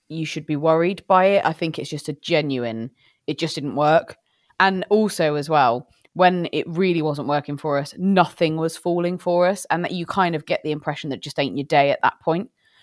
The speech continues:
Um, I don't think there was anything particularly wrong with, with the tactics, really.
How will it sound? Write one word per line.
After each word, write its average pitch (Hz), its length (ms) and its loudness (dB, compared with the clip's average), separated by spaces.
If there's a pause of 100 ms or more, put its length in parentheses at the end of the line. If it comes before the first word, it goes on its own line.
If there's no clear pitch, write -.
(320)
Um, 143 400 0 (580)
I 175 120 6
don't 175 360 2
think 160 200 -4
there 156 120 2
was 156 140 0
anything 156 320 -4
particularly 165 420 -8
wrong 160 160 -2
with, 156 140 -2 (560)
with 165 160 -6
the - 40 -20
tactics, - 600 -2
really. 156 500 0